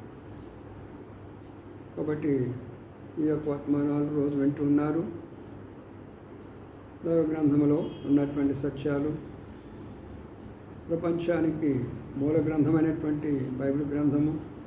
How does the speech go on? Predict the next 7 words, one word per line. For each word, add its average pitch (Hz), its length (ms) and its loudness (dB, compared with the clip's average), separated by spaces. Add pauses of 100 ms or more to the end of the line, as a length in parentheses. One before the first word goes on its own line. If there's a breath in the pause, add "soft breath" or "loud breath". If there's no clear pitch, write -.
(1040)
మానవుని 165 440 4
యొక్క 170 180 2
జీవితానికి, 156 920 0
కుటుంబాలకి, 151 800 2
సమాజానికి 143 840 0
ఎంత 147 360 2
ఉపయోగకరమో, 156 680 2